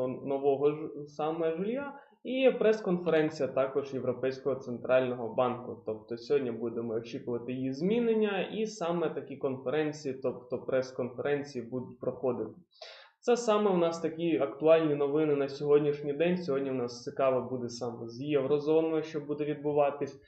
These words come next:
цілком із-за європейської, е, цент-, е, ставки.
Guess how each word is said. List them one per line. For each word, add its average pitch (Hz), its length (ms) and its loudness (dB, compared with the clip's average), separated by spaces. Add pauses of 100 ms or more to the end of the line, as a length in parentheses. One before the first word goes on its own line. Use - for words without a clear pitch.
(200)
цілком 147 520 0
із-за 135 280 0
європейської, 135 1040 0 (440)
е, 135 120 0
цент-, 135 380 -8
е, 135 180 0
ставки. 139 600 0